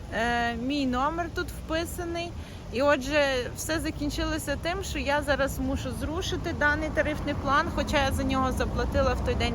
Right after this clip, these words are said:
тисячу крон карточкою. І ще на секундочку, я через п'ять днів потім сходила і заплатила ще раз карточкою триста крон. Сто крон вони беруть за обслуговування, а двісті крон — це за услугу.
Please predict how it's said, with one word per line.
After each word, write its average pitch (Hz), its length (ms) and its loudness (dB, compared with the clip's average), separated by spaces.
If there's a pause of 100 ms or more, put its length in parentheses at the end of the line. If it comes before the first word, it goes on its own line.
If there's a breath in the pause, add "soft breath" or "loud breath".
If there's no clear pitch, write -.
тисячу 247 500 0
крон 226 300 0
карточкою. 359 800 4 (500 loud breath)
І 277 80 2
ще 294 360 4
на 339 140 2
секундочку, 320 640 0
я 294 180 4
через 302 300 -2
п'ять 285 280 2
днів 277 200 0
потім 294 380 0
сходила 302 400 2
і 302 80 4
заплатила 254 600 2
ще 262 200 2
раз 247 240 0
карточкою 254 600 4
триста 262 340 2 (100)
крон. 302 200 8 (360 loud breath)
Сто 330 220 4
крон 311 260 4 (120)
вони 294 140 2
беруть 285 360 0
за 269 120 4
обслуговування, 330 840 4 (380 loud breath)
а 262 280 10
двісті 311 500 0
крон — 311 200 4 (180)
це 262 400 4
за 262 80 4
услугу. 202 640 0